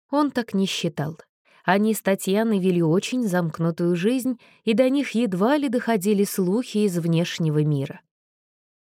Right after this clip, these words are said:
Он всегда отвечал добротой на деликатное и ласковое отношение к Арделии,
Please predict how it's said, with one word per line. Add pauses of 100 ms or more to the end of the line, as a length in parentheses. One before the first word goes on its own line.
(120)
Он
всегда
отвечал
добротой
на
деликатное
и
ласковое
отношение
к
Арделии,